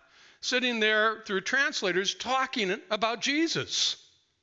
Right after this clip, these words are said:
when they still don't understand what you're talking about, enough so they're superstitious that in some way they had to put a skull,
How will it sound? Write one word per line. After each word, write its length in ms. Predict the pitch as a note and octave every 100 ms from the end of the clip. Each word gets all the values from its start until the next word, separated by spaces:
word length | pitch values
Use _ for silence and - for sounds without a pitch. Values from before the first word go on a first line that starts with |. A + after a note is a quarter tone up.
| _ _ _ _ _ _ _ _ _ -
when 200 | A#3+ B3
they 200 | D4 D4
still 560 | - - F4+ F4+ A#3
don't 240 | A3 B3 A#3+
understand 520 | A#3+ A#3 - A#3 A#3
what 160 | A#3
you're 100 | A3+
talking 420 | - B3+ C#4+ C#4+ A3
about, 420 | D#3 D3+ F#3 -
enough 300 | G#3+ C4 C#4+
so 180 | - A#3
they're 160 | G#3
superstitious 840 | G3 C#4 A#3+ A#3 - D4 C#4 B3 -
that 100 | G#3+
in 100 | G#3+
some 320 | - C#4+ C#4+
way 140 | G#3
they 100 | A3
had 100 | A3
to 60 | A3
put 180 | A3+ A3
a 60 |
skull, 480 | G#3+ - C#4+ B3 A3+